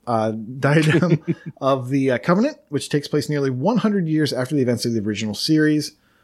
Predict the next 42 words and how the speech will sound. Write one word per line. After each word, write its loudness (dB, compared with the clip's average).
Uh, -2
and 0
if -4
you -2
check 0
out 0
the -4
art 0
and -6
some -8
gameplay 0
videos, 2
this -6
is -4
a -2
Metroidvania -2
in -4
the -6
style -2
of -4
Symphony -2
of 0
the -2
Night, 0
or -4
more -2
recently, 0
games -2
like -4
Time 0
Spinner. -2
Uh, -2
and 0
this -2
game -6
looks 0
really 0
interesting. -4
Uh, -2
I, -8
hopefully 0
it's -4